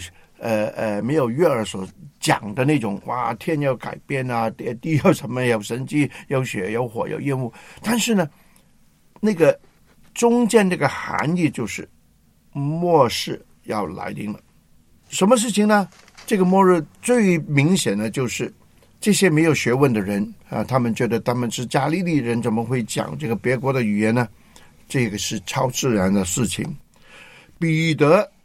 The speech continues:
引用约珥先知所讲的了，就是让我们知道这些超然的事件呢，就是看见这个末世的来临，让我们看见基督带来的就是当时的一个社会上面的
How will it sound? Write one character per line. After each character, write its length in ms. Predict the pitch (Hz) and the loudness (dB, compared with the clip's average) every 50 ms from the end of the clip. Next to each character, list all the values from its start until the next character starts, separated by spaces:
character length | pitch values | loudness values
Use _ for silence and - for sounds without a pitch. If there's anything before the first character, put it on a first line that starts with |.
| _ _ _ _ - | _ _ _ _ -8
引 300 | 160 156 135 123 120 135 | -4 -2 0 0 0 2
用 200 | 147 170 151 143 | 4 4 4 4
约 140 | 139 147 151 | 4 4 4
珥 180 | 135 110 95 92 | 4 4 2 0
先 300 | 90 - 170 180 202 196 | -2 0 2 4 4 6
知 100 | 180 190 | 4 4
所 200 | - - 139 135 | 2 2 0 -2
讲 260 | - - 95 - - - - | -2 -4 -8 -8 -10 -8 -4
的 100 | 113 110 | -4 -4
了， 140 | 95 - - - - - - - | -4 -6 -12 -20 -20 -20 -10 -2
就 140 | - 160 | 0 2
是 260 | 143 - - 147 127 - - - - - | 2 2 2 -2 -2 -4 -6 -16 -20 -10
让 320 | - - 170 147 127 113 117 - - - _ _ _ _ - | -2 2 2 2 2 0 -6 -10 -16 -20 _ _ _ _ -4
我 20 | |
们 160 | 101 104 110 | -2 -2 -2
知 140 | - - 151 | -2 -2 2
道 140 | 156 143 135 | 4 4 4
这 120 | 123 - | 2 0
些 220 | 131 117 139 135 127 - | -4 -2 -2 -4 -4 -6
超 320 | - - - - 185 185 170 | -8 -6 -2 2 2 2 2
然 180 | 139 117 113 | 2 0 -2
的 80 | 117 113 | -2 -2
事 200 | 104 - - 117 | -4 -4 -6 -6
件 200 | 104 - 117 101 | -4 -2 0 0
呢， 120 | 95 95 - - - - _ _ - | 0 -2 -6 -10 -20 -20 _ _ -2
就 240 | - 151 131 107 101 | 2 2 2 2 0
是 280 | - - - 113 - - - - - | -4 -4 -4 -4 -6 -6 -8 -16 -14
看 200 | - - 135 123 | -8 -4 -4 -2
见 240 | 107 - 110 98 104 | -2 -2 -2 -2 -2
这 140 | - 117 95 | -4 -4 -4
个 160 | - 95 - - _ _ _ | -4 -4 -6 -8 _ _ _
末 280 | - 160 151 135 123 113 | -2 2 4 4 4 4
世 240 | - - - - - | 2 0 -4 -4 -4
的 160 | - - 101 | -2 -2 -4
来 180 | 101 101 98 101 | -4 -6 -6 -6
临， 280 | - - - 233 214 - _ _ _ - - - - - | -6 -8 -8 -10 -14 -20 _ _ _ -20 -20 -18 -8 -4
让 140 | 165 151 | -2 0
我 40 | 143 131 | 0 0
们 120 | 139 143 | -2 -4
看 220 | 139 156 165 160 | -2 -2 -2 0
见 180 | 143 180 156 120 - _ _ _ - _ _ _ _ | 2 2 2 2 0 _ _ _ -20 _ _ _ _
基 240 | - - 190 196 190 | -4 0 2 2 2
督 160 | 156 190 190 | 2 0 -2
带 260 | - - 170 170 170 123 | 0 0 0 0 0 0
来 180 | 113 98 101 107 | -2 -2 -4 -4
的 100 | 101 98 - - - - - _ _ - - - - | -6 -8 -12 -16 -20 -20 -20 _ _ -20 -20 -6 0
就 160 | - 156 139 | 2 4 4
是 320 | 127 - - 147 127 - _ - - - _ _ - | 4 2 0 -2 -2 -4 _ -14 -20 -20 _ _ -8
当 300 | - - 196 214 214 202 | -4 0 2 2 4 2
时 440 | - - - - 101 95 107 117 - - - _ _ _ _ _ _ - | 2 0 -4 -4 -6 -6 -6 -6 -8 -10 -16 _ _ _ _ _ _ 0
的 160 | 123 117 123 | 0 0 0
一 80 | 127 | 0
个 180 | 110 - 113 104 | -2 -2 -2 -2
社 240 | 101 - - 214 175 | 0 0 4 6 6
会 80 | 165 | 8
上 200 | 156 - 151 139 | 8 6 6 4
面 160 | 131 120 110 98 | 4 2 0 0
的 160 | - - | -2 -4